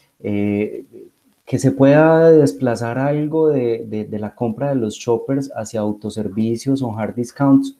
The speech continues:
probablemente. Pero, pero ese fiado, esa cercanía, esa proximidad que, que, que tiene la tienda, eh, sin lugar a dudas es una fortaleza que otros formatos no, no van a tener. La tienda debe digitalizarse,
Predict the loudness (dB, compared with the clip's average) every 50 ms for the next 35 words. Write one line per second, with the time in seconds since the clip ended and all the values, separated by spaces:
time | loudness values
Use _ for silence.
0 | _ -2 0 2 2 2 2 2 4 4 4 4 2 -2 -6 -18 _ _ _ _
1 | _ _ _ _ _ -4 -2 -2 0 2 2 2 2 0 0 0 0 0 -2 -4
2 | -6 -2 2 2 4 4 4 4 4 2 0 -2 -6 -6 -8 -8 -8 -10 -10 -8
3 | -8 -8 -8 -8 -6 -6 -8 -8 -8 -10 -10 -10 -10 -8 -6 -4 -2 -2 -2 -4
4 | -6 _ -8 -8 -8 -8 _ -10 -10 -10 _ -14 -16 -10 -6 -4 -2 -2 0 -2
5 | -2 -2 -2 -2 0 2 2 2 0 -2 -2 -6 -10 -10 -10 -8 -2 0 0 0
6 | 0 -2 -2 -2 0 0 0 0 -2 -4 -4 -2 -2 -2 -2 -2 -2 -4 -4 -4
7 | -10 -10 -10 -10 -10 -10 -14 -16 _ -10 -10 -10 -10 -10 -10 -12 -12 -10 -12 -14
8 | -12 -12 -10 -10 -10 -12 -10 -12 -10 -8 -8 -6 -6 -8 -10 _ _ -20 -20 -20
9 | -20 -20 _ -2 0 2 2 4 2 0 0 0 0 0 0 0 0 -4 _ _
10 | _ _ _ -4 -2 -2 0 0 0 2 2 2 2 0 -2 -8 -8 0 2 4
11 | 4 4 4 4 4 2 2 0 -4 -8 -10 -10 -10 -10 -6 -4 -4 -4 -4 -6
12 | -8 -8 -8 -8